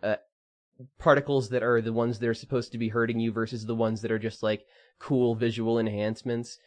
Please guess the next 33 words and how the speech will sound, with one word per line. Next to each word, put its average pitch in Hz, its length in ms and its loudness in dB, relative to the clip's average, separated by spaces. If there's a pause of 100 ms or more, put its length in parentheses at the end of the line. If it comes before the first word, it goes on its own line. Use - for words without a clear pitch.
(240)
And 123 140 -2
so, 143 180 4
like, 127 280 6
watching 147 440 2
this 139 140 2
game 135 220 0
in 113 120 0
motion 110 400 -2
is 120 140 -2
awesome, 120 480 0
but 123 160 -2
playing 123 400 0
it 135 100 -4
can 123 160 -4
feel 117 240 -2
really 110 240 -2
stressful 147 720 -4 (360)
a-, 110 260 0
a-, 110 200 0
and, 110 140 -2
like, 104 340 -2 (600)
knowing 131 760 2
what 113 180 4
is 113 200 -2
what 107 240 0
is 98 200 -8
just, - 200 -14 (140)
is 95 160 -12
difficult 104 580 -10
at 98 80 -6
any 95 140 -6
given 92 260 -10
moment. 90 360 -10